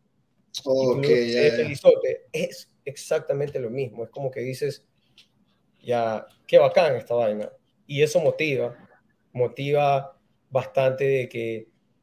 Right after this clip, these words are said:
Speaker 1: de la nada yo había hecho una, hice una prueba, yo hice unas licras, hice ocho licras de esculturas ahí.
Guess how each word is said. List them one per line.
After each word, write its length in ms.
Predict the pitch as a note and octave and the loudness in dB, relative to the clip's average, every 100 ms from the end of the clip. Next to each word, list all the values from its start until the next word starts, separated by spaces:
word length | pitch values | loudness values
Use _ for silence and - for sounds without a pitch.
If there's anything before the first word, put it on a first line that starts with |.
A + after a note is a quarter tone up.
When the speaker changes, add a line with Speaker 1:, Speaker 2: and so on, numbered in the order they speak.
| _ _ | _ _
Speaker 1:
de 220 | - A#2+ A#2+ | -14 -4 -2
la 140 | A#2 | -2
nada 920 | A#2+ C#3+ C#3+ C#3+ C#3+ C3+ B2+ A#2+ - _ _ _ _ _ _ _ _ _ _ _ _ _ B2+ | 0 0 2 0 0 0 -2 -6 -12 _ _ _ _ _ _ _ _ _ _ _ _ _ 0
yo 100 | C3 | 4
había 240 | C3 C3 | 6 4
hecho 200 | C3+ - | 2 0
una, 180 | B2+ B2 F3 | -4 -4 -6
hice 160 | C#3 | -6
una 180 | C#3 C3 | -4 -2
prueba, 340 | A#2+ A#3+ A#2 | 0 0 -2
yo 160 | A#2 B2+ | -6 -8
hice 180 | C3 C#3 | -10 -6
unas 160 | C3+ | -6
licras, 580 | C3+ D#3+ C3+ A#2+ A2+ - _ _ _ _ _ _ _ _ _ _ _ _ - | -4 -6 -2 -2 -2 -8 _ _ _ _ _ _ _ _ _ _ _ _ -12
hice 180 | C3+ B2+ | -6 -2
ocho 280 | C3+ C3 B2+ | -2 -2 -6
licras 380 | C3 A2+ B2 | -6 -4 -4
de 40 | A2+ | -4
esculturas 420 | A#2 - B2 A2 | -8 -4 -4 -2
ahí. 320 | B2 A#2 G#2+ | -2 -4 -10